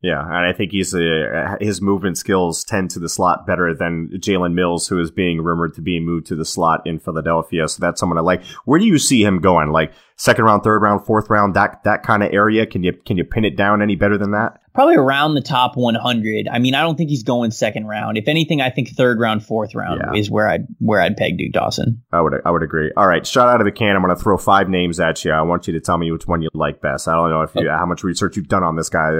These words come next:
Speaker 1: on these guys, but let, let's figure it out. Jordan Whitehead from Pittsburgh could be moving from safety to nickel if you like him there. Dante Jackson, the burner out of L S U. Nick Nelson out of Wisconsin. Darius Phillips out of Western Michigan, Greg Stroman, who Ben likes,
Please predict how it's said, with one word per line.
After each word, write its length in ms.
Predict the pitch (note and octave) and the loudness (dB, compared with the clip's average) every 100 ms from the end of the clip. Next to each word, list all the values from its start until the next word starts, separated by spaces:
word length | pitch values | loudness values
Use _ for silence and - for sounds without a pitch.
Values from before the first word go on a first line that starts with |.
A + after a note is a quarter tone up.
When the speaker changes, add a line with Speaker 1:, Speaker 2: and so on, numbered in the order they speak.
| D2+ E2+ | -2 -2
Speaker 1:
on 140 | E2+ | -2
these 140 | D#2+ | -2
guys, 260 | - D#2 D#2 | -2 -2 -2
but 160 | - C#2 | -4 -4
let, 200 | F2 E2 | -4 -2
let's 160 | F2+ | -6
figure 340 | - G2 E2+ E2+ | -4 -4 -2 0
it 60 | |
out. 240 | E2+ E2+ - - - _ - | 0 0 -4 -18 -20 _ -6
Jordan 360 | - B2 B2 | 2 4 6
Whitehead 320 | A2 A2+ G#2 G#2+ | 4 4 2 0
from 140 | G#2 | -2
Pittsburgh 480 | E2 G#2 - G#2+ G2 | -2 -6 -2 -2 0
could 140 | A2 | -4
be 80 | F2+ | -2
moving 300 | G2 G2+ G2+ | -2 -2 -2
from 180 | F#2 F#2+ | -4 -6
safety 340 | - F#2+ F2+ F#2+ | -2 -4 -4 -6
to 120 | G2 | -6
nickel 300 | F2 G2 F2+ | -4 -2 -4
if 100 | - | -4
you 100 | F#2 | -4
like 200 | E2+ E2 | -4 -4
him 100 | E2+ | -4
there. 280 | F2 F2 - _ _ | -2 -2 -4 _ _
Dante 380 | - G2 F#2+ F#2 | 0 0 0 -2
Jackson, 420 | E2 F2+ F2 - | 0 -2 -2 -4
the 80 | E2+ | -6
burner 320 | D#2+ G2 F#2 | -2 0 2
out 80 | F2 | 0
of 80 | E2+ | 0
L 160 | F2+ F2 | -2 -2
S 220 | E2+ - | -4 -4
U. 140 | F2+ | -6
Nick 240 | F2 F#2+ - | -4 -6 -4
Nelson 340 | F#2 F2+ G2 | -4 -4 -4
out 100 | F2+ | -4
of 60 | E2+ | -4
Wisconsin. 720 | F2+ - E2 D#2 - E2 D#2 _ _ _ - | -4 -4 -4 -4 -6 -8 -10 _ _ _ -2
Darius 340 | G#2 G2+ G2 | 2 2 0
Phillips 340 | - G2+ F#2+ - | -2 0 -2 -2
out 100 | E2+ | -4
of 140 | D#2+ | -4
Western 380 | E2+ F#2+ - F2+ | -2 -2 -2 -2
Michigan, 480 | F2 - E2 F2+ E2+ | -2 -4 -4 -2 -2
Greg 240 | D#2 F#2+ F#2 | -2 -2 -2
Stroman, 640 | - - F#2+ F2+ F2+ E2 | -6 -2 0 0 0 -2
who 140 | F2 | -4
Ben 320 | D#2+ F2 E2+ D#2+ | -4 -2 -2 0
likes, 340 | D#2 D2+ - | -2 -4 -8